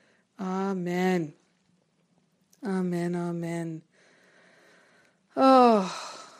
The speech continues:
are we not blessed to express perfect love? Thank you for being my prayer partner. Have a beautiful and blessed day,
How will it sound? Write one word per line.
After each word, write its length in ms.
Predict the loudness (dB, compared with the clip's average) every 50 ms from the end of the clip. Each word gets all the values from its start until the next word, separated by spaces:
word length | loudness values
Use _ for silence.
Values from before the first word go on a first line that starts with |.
| -20 -20 _ _ _ -10
are 180 | -8 -8 -6
we 120 | -6 -6 -6
not 300 | -6 -6 -6 -8 -8 -6
blessed 600 | -2 0 2 2 2 2 0 -2 -4 -6 -8 -6 -4
to 160 | -2 -2 -2
express 560 | -2 -4 -8 -10 -6 -4 -4 -4 -4 -6 -8
perfect 480 | -8 -8 -8 -8 -8 -10 -16 -14 -8 -4
love? 580 | -2 0 0 0 0 0 -2 -4 -10 -16 -20 _ _ -20 _ _ _ _ _ _ _ _ _
Thank 220 | 0 0 0 0
you 80 | -2 -4
for 180 | -2 -2 -2
being 360 | 0 0 0 0 0 0 -2 -2
my 180 | -2 -2 -4
prayer 360 | -6 -8 -8 -6 -6 -6 -6
partner. 580 | -8 -10 -10 -10 -10 -8 -10 -10 -12 -12 -14 -16 _ _ _ _ _ _ _ _ _ _
Have 160 | -6 -4 -2 -2 -2
a 220 | -4 -4 -6 -6 -8 -10
beautiful 880 | -8 -6 -4 -2 0 2 2 2 2 0 -2 -4 -6 -6 -6 -6 -8 -10 _
and 220 | -10 -8 -8 -6 -6
blessed 500 | -4 -4 -4 -4 -6 -8 -10 -10 -12 -10
day, 460 | -10 -10 -10 -10 -10 -12 -12 -14